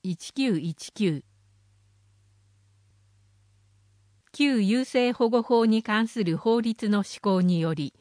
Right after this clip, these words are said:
保証金等を支給。対象、旧優生保護法による優生手術、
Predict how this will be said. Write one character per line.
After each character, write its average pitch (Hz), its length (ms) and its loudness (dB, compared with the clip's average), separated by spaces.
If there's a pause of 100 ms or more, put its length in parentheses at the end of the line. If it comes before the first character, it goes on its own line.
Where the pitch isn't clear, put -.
(300)
保 208 160 -2
証 269 260 0
金 254 320 0
等 214 320 0
を 147 80 -2
支 - 220 -16
給。 147 400 -4 (1800)
対 214 240 0
象、 175 480 -4 (640)
旧 254 400 0
優 226 240 -2
生 262 260 0
保 226 180 -2
護 247 120 0
法 226 240 2
に 208 180 4
よ 190 160 0
る 165 320 -4
優 233 220 -2
生 247 280 -2
手 233 200 -4
術、 165 420 -8